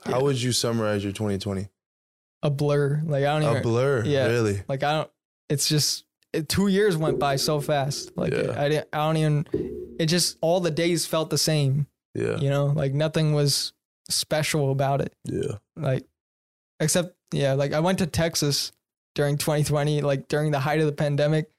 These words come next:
Speaker 2: went to Texas with my cousins, and, yeah, they didn't give a fuck. Like, it just felt like a
Speaker 1: <laughs>
Speaker 2: different place, you know? <laughs> Like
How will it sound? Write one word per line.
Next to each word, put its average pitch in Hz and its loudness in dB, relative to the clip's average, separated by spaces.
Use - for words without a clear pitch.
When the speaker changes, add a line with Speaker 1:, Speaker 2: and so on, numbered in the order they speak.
Speaker 2:
went 151 2
to 147 -2
Texas 156 0
with 143 0
my 139 2
cousins, 160 2
and, 127 0
yeah, 160 2
they 151 2
didn't 151 2
give 147 2
a 135 2
fuck. 135 -2
Like, 139 -2
it 151 0
just 170 0
felt 180 2
like 165 0
a 165 0
Speaker 1:
<laughs> 139 -4
Speaker 2:
different 180 0
place, 175 0
you 160 0
know? 170 2
<laughs> 214 2
Like 196 0